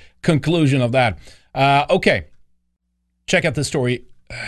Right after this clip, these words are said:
yeah, exactly. Could it, could it be ba-, could we bankrupt, uh, could we bankrupt Fox News so people could, you know, leave, <laughs> you know, go to some other sources where they actually can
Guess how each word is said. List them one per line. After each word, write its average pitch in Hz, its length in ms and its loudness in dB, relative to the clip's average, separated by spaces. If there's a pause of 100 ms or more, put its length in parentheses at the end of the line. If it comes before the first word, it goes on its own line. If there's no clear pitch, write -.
(120)
yeah, 160 180 0
exactly. 135 320 -6
Could 120 160 -4
it, 131 140 -4
could 131 140 -4
it 117 60 -4
be 117 100 -4
ba-, 117 340 -6
could 113 120 -2
we 98 120 -2
bankrupt, 151 600 -4
uh, 220 40 -8
could 147 600 -10
we 131 80 -2
bankrupt 175 460 0
Fox 214 340 -2
News 226 560 -2
so 123 60 -2
people 123 220 -2
could, 117 160 -4
you 113 180 -4
know, 107 240 -2
leave, 185 480 0 (300)
<laughs> - 260 -8
you 165 100 0
know, 127 100 2 (280)
go 143 120 2
to 135 120 2
some 131 140 -2
other 117 280 0 (380)
sources 190 600 0 (120)
where 131 100 0
they 151 60 4
actually 143 180 -2
can 120 300 -2